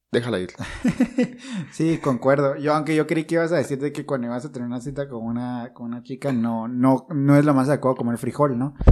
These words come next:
Speaker 1: Se come
Speaker 2: Porque
Speaker 1: frijol sí o sí.
Speaker 2: <laughs> Porque, pues, el
Speaker 1: Aunque hay
Speaker 2: frijol
Speaker 1: que, hay que tener cuidado, porque también es
Speaker 2: Sí.
Speaker 1: traicionero, sí, de repente ahí, bueno,
Speaker 2: Ajá.
Speaker 1: no hay que mezclarlo con otras cosas que puedan ser traicioneras, <laughs> ese es el tema.
Speaker 2: Sí, no sé,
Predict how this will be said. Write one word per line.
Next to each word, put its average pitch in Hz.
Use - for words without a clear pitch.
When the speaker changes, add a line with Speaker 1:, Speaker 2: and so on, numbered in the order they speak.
Speaker 1:
Se -
come 139
Speaker 2:
Porque 139
Speaker 1:
frijol 135
sí 147
o 139
sí. 135
Speaker 2:
<laughs> -
Porque, 147
pues, 123
el 127
Speaker 1:
Aunque 156
hay 156
Speaker 2:
frijol 185
Speaker 1:
que, 185
hay 180
que 175
tener 170
cuidado, 170
porque 117
también 123
es 147
Speaker 2:
Sí. -
Speaker 1:
traicionero, 123
sí, 113
de 117
repente 113
ahí, 107
bueno, 127
Speaker 2:
Ajá. 104
Speaker 1:
no 139
hay 143
que 170
mezclarlo 160
con 131
otras 131
cosas 139
que 107
puedan 107
ser 110
traicioneras, 104
<laughs> -
ese 117
es -
el 170
tema. 143
Speaker 2:
Sí, 113
no 104
sé, 101